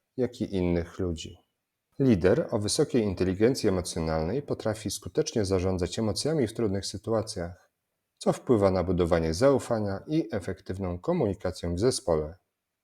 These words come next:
A teraz prawdopodobnie jedna z najważniejszych cech, zdolności komunikacyjne.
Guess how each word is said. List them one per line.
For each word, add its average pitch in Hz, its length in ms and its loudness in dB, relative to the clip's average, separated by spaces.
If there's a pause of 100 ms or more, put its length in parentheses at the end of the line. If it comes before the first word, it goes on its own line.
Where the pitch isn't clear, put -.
(580)
A 113 80 0
teraz - 720 4
prawdopodobnie 101 680 6
jedna 123 200 4
z 92 100 0
najważniejszych 92 640 0
cech, 120 380 0 (260)
zdolności 87 760 -2
komunikacyjne. 90 960 -4